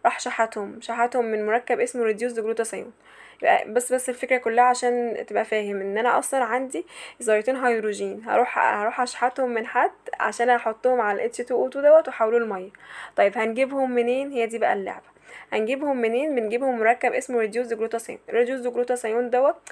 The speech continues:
يعني ايه glutathione الاول عشان نقول reduced glutathione؟ glutathione دوت مركب عبارة عن امينو اسيدز،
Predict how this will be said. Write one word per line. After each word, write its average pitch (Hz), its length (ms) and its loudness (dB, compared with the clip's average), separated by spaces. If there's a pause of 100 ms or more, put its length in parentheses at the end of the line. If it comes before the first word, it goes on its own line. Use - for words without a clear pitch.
(240)
يعني 214 220 -2
ايه 240 100 -2
glutathione 247 260 -2
الاول 233 360 4
عشان 220 260 -2
نقول 226 260 -2
reduced 220 260 -6
glutathione؟ 214 480 -4 (360)
glutathione 269 600 0
دوت 269 320 4
مركب 247 420 2 (100)
عبارة 233 300 4
عن 247 220 0
امينو 220 320 -4
اسيدز، - 320 -16